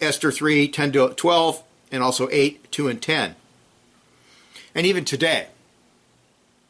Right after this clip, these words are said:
seals are placed on passports, and crucial documents are notarized with a seal. They, they put the paper in a thing and they clamp it together, and it leaves a seal on the paper.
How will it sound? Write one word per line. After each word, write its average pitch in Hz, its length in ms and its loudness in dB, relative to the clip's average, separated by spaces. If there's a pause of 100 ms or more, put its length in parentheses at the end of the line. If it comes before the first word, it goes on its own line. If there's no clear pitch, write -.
(880)
seals 190 420 2
are 151 60 -2
placed 147 320 0
on 131 120 0
passports, 175 840 -4 (1000)
and 135 160 -4
crucial 185 420 0
documents 160 640 0
are 156 160 -2
notarized 143 800 2
with 131 140 -8
a 123 100 -2
seal. 135 520 2
They, 113 160 -4 (420)
they - 80 -6
put 156 160 -2
the 147 80 -2
paper 143 320 0
in 131 80 2
a - 20 -2
thing 139 180 2
and 127 100 0
they 110 140 -2 (380)
clamp 170 320 -2
it 156 80 -2
together, 139 360 2
and 127 100 2
it 123 140 -6
leaves 139 240 2
a - 40 0
seal 233 360 4
on 110 160 2
the 120 80 -2
paper. 185 380 -2